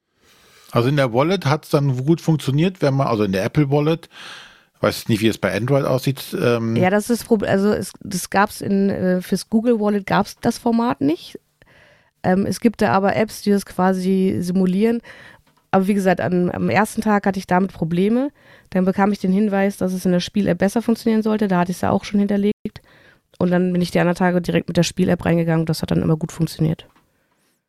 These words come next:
Speaker 1: Das Schöne ist ja eigentlich bei diesen, bei der Apple Wallet, du kannst, du musst das Handy nicht entsperren, sondern du kannst auf dem Sperrbildschirm die Sachen rausholen und dann anzeigen lassen. Das ist halt das Komfortable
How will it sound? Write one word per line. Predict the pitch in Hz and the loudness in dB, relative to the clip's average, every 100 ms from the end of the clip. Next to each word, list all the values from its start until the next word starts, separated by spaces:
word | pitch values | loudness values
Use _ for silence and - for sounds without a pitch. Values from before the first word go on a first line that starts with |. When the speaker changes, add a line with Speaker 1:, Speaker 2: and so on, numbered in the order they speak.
| _ _ _ | _ _ _
Speaker 1:
Das | - 92 | -4 -2
Schöne | - 151 190 | 2 0 0
ist | 147 | -2
ja | 117 - | -2 0
eigentlich | 101 143 - | 0 -2 0
bei | 113 | 0
diesen, | 107 92 101 90 _ _ _ _ _ - | 0 0 0 -2 _ _ _ _ _ -4
bei | 104 | -2
der | 98 | 0
Apple | 110 156 | 0 2
Wallet, | 143 147 151 - - - _ 285 | 2 0 -4 -12 -20 -20 _ -4
du | - | -2
kannst, | - 131 - 170 | 0 -2 -2 -6
du | 139 | 0
musst | 151 | 0
das | 139 135 | 0 0
Handy | 170 175 | 0 0
nicht | 135 117 | -2 -4
entsperren, | 117 - 127 107 | -6 0 -2 0
sondern | 104 107 | -4 -2
du | |
kannst | 110 120 - | 0 0 0
auf | 110 | -2
dem | - | -2
Sperrbildschirm | - 120 139 160 - 151 143 - - - - - _ | 0 0 2 0 2 0 0 -4 -16 -20 -20 -20 _
die | 131 | -2
Sachen | 120 123 131 | 0 -2 0
rausholen | 98 135 - 139 131 | 0 0 0 0 0
und | - 113 | -2 0
dann | 110 | 0
anzeigen | 82 101 - 92 95 | 0 -2 0 0 -2
lassen. | 82 - 98 - _ | -6 -8 -10 -12 _
Das | 107 107 | -2 0
ist | 123 | -2
halt | 120 107 | -2 -2
das | 98 - | -4 -2
Komfortable | 131 120 101 110 107 98 | -2 -2 0 -2 0 -2